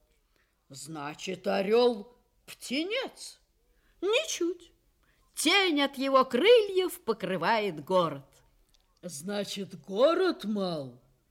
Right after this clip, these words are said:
Speaker 2: «Ничуть. Зайцу не перебежать его».
Speaker 1: «Значит, заяц крошечный?»
Speaker 2: «Ничуть. Из шкуры можно выкроить тулуп, шапку, да и пару рукавиц в придачу».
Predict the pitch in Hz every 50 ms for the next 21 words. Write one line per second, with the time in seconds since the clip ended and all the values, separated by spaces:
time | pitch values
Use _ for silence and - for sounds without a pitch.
0 | _ _ _ _ _ _ _ - 175 190 202 220 226 226 220 - - 277 285 302
1 | 311 311 294 302 - - - _ _ _ _ _ _ _ - 175 - 160 226 254
2 | 302 302 - - 311 302 311 277 330 311 302 262 294 262 156 190 220 302 339 339
3 | - 311 320 294 233 185 151 147 139 135 _ _ _ _ _ _ _ _ _ _
4 | _ _ - 170 143 127 147 165 185 202 208 - - 208 196 - - 175 135 131
5 | 175 214 233 240 226 220 208 208 - - - - - - 247 285 349 403 494 440
6 | - - - 202 175 - - - - 185 170 170 156 135 - _ _ _ _ _
7 | _ _ _ _ _ _ _ - 139 160 180 185 190 190 185 - - - 294 320
8 | 330 320 302 277 190 160 - - - - _ - - - - - - 240 - -
9 | - - - - 294 339 339 302 294 262 269 285 269 240 240 262 233 240 277 226
10 | - - 202 202 185 170 - - - 185 170 - 294 359 - - - _ - -
11 | - - - - - 294 370 - - - - 143 131 - - - - - - 202
12 | 202 208 202 - 269 311 269 185 156 160 170 160 - 160 151 147 214 190 - -
13 | - - 208 220 180 214 208 220 214 - - 208 208 208 -